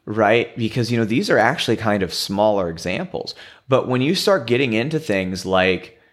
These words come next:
um, <laughs> I mean, you know, I, I know to some people this, "Well, I'm married to you and that's not equal, so I need to divorce you because I'm with this other person." I, I know that may sound like an out there example, but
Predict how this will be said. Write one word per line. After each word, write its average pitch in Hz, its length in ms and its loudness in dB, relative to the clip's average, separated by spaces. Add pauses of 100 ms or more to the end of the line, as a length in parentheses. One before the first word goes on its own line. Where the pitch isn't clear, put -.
(480)
um, 95 640 0 (400)
<laughs> - 440 -8
I 127 120 2
mean, 127 320 -2 (220)
you 131 120 -2
know, 110 120 0
I, 127 280 0
I 131 40 0
know 143 200 2
to 180 80 0
some 131 240 0
people 117 480 2
this, 117 460 0 (400)
"Well, 113 800 2
I'm 120 260 2
married 123 360 2
to 113 100 -4
you 123 320 2
and 107 100 0
that's 123 200 0
not 113 120 2
equal, 131 220 0
so 113 120 0
I 110 40 0
need 113 140 -2
to 110 60 -6
divorce 113 480 0
you 110 240 2
because 107 220 -4
I'm 113 100 -2
with 117 140 -2
this 113 120 -2
other 104 180 -2
person." 117 500 -2 (920)
I, - 80 -4 (140)
I 135 80 4
know 180 140 0
that 190 160 2
may 156 140 0
sound 175 320 0
like 139 120 -2
an 120 60 -2
out 143 160 0
there 123 80 -2
example, 123 720 -6
but - 420 -2